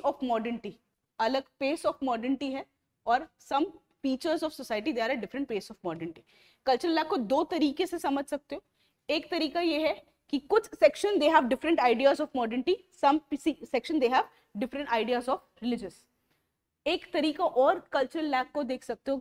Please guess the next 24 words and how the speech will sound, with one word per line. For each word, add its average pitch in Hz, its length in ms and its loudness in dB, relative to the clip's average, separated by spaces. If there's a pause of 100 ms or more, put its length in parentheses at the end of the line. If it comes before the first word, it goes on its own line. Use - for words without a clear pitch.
कि 294 100 -8 (120)
is, 370 140 6 (560)
though 359 360 2 (160)
we 330 240 8
are 226 260 2 (380)
by 240 280 4
the 285 180 2 (120)
what, 277 140 4 (140)
by 240 140 2
the 285 140 -2 (120)
food 370 280 6
that 254 220 4
we 262 80 -8 (120)
eat, - 140 -14 (340)
by 247 100 10
the 214 120 0 (100)
attire 269 440 4
that 294 220 4
we 285 140 -2
wear, 196 200 -2 (600)
we 294 160 4
have 403 180 2 (540)
turned, 220 280 2 (360)
हम 277 120 6